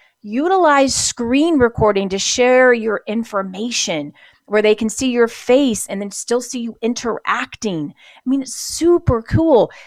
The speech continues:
There's also this wonderful new, um, avenue that's happening where it's, uh, there's a couple different companies that are doing it, but it's like creating a spatial opportunity where you come in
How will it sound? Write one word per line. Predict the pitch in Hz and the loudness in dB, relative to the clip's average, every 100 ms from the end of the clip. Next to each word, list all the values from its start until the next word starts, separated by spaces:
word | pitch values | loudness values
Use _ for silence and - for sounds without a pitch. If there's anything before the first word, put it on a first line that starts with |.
| - | -14
There's | 269 - - | -12 -6 -2
also | 311 - 285 | -2 -2 -6
this | 226 220 196 | -6 -8 -10
wonderful | 180 190 262 359 339 285 - 220 208 | -12 -4 -2 -2 -4 -6 -2 -2 0
new, | 196 190 180 175 - | -2 -2 -4 -4 -4
um, | 175 165 160 - | -2 -2 -2 -2
avenue | 180 185 190 175 | -2 0 0 -2
that's | 165 - | -2 -4
happening | 180 170 180 165 160 - _ _ _ | -4 -4 -4 -6 -8 -12 _ _ _
where | 202 226 220 | 2 6 4
it's, | - - | 2 -2
uh, | 196 185 160 | 0 2 2
there's | 185 | -2
a | 180 | -4
couple | 269 233 | -4 -2
different | 208 185 | -2 -6
companies | - 165 170 160 156 | -6 -6 -6 -6 -4
that | 156 | -6
are | |
doing | 151 165 156 | -4 -4 -4
it, | - | -4
but | 165 | -8
it's | - | -6
like | - | -8
creating | - 214 226 220 202 | -4 0 0 0 -4
a | 180 165 | -8 -6
spatial | - - - 262 294 - 170 160 165 _ _ _ _ _ | -8 -8 0 0 0 -2 0 0 -4 _ _ _ _ _
opportunity | 196 214 208 - 202 185 180 | 0 0 -2 -4 -4 0 -2
where | 180 | -2
you | 170 170 | -4 -4
come | - 220 220 | -4 -2 0
in | 202 170 156 185 | 2 0 0 -2